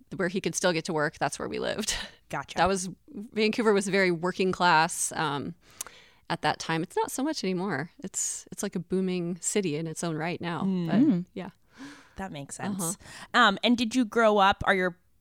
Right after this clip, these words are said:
Speaker 2: was your family Christian? Did you grow up in a Christian household, or what did that look like for you?
Speaker 1: Yeah, so my parents became Christians when I was right around the time we moved, I think. And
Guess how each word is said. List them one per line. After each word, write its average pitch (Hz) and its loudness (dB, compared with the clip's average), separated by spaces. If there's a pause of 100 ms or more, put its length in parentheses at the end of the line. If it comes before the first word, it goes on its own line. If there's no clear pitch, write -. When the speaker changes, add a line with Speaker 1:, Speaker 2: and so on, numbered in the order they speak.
(240)
Speaker 2:
was 190 -4
your 175 -4
family 349 0 (100)
Christian? 320 0
Did 202 -6
you - -12
grow 185 0
up 190 -4
in 247 -2
a - -4
Christian 262 -4
household, 254 0
or 175 0
what 175 -4
did 170 -8
that 143 -6
look 160 -8
like 104 -8
for - -6
you? 113 -4 (320)
Speaker 1:
Yeah, 330 2
so 277 4
my 269 8
parents 392 0
became 247 0
Christians 196 0
when 190 0
I 165 0
was 156 -2 (520)
right 311 0
around 226 2
the 208 4
time 156 -2
we 156 -2
moved, 160 -2
I - -8
think. 160 -4 (760)
And 185 0